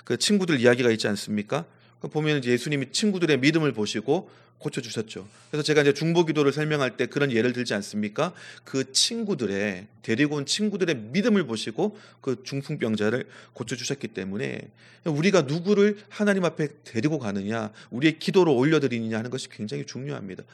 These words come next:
우리의 믿음을 보시고 그 사람을 또 고쳐주실 수 있기 때문이죠. 근데 거기에 좀 특이한 게 있는데 뭐냐면은 그 낫은 중풍병자를 보시고 예수님께서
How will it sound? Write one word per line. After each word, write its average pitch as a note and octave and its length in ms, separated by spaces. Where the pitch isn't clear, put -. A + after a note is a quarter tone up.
우리의 E3+ 280
믿음을 F3+ 380
보시고 A2+ 560
그 - 120
사람을 B2+ 420
또 G#2 80
고쳐주실 A#2 540
수 G2+ 320
있기 - 220
때문이죠. - 520
근데 G3 180
거기에 F#3+ 240
좀 F3+ 140
특이한 A3 300
게 F#3+ 80
있는데 A#2+ 280
뭐냐면은 A2 680
그 F#3 680
낫은 D#3+ 760
중풍병자를 D3+ 1000
보시고 A2 500
예수님께서 A2+ 960